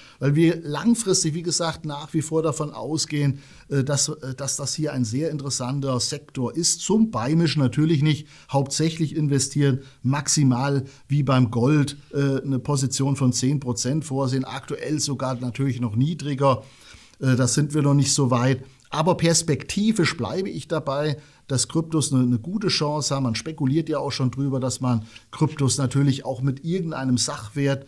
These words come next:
äh, ja irgendwie unterlegt, wie dem, wie beispielsweise Gold, um einen Gegenwert eben zu schaffen. Das würde das natürlich auch auf eine neue Ebene bringen. Und natürlich auch, äh, die zunehmende Möglichkeit, eben auch mit Bitcoin oder Ethereum zu zahlen, weil das ist natürlich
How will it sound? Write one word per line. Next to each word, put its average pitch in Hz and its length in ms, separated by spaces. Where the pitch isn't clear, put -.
äh, 131 160
ja 123 200
irgendwie 147 360
unterlegt, 139 580
wie 156 100
dem, 139 400
wie 151 120
beispielsweise 127 800
Gold, 117 320
um 135 140
einen 120 240
Gegenwert 135 560
eben 127 260
zu 123 160
schaffen. 135 520
Das 127 240
würde 143 200
das 135 200
natürlich 135 340
auch 143 220
auf 147 160
eine 139 100
neue 131 320
Ebene 135 460
bringen. 135 480
Und 190 180
natürlich 196 420
auch, 190 280
äh, 170 200
die 165 160
zunehmende 190 600
Möglichkeit, 170 600
eben 180 200
auch 160 280
mit 160 180
Bitcoin 175 420
oder 156 260
Ethereum 160 600
zu 147 180
zahlen, 165 520
weil 123 160
das 135 180
ist 175 140
natürlich 165 440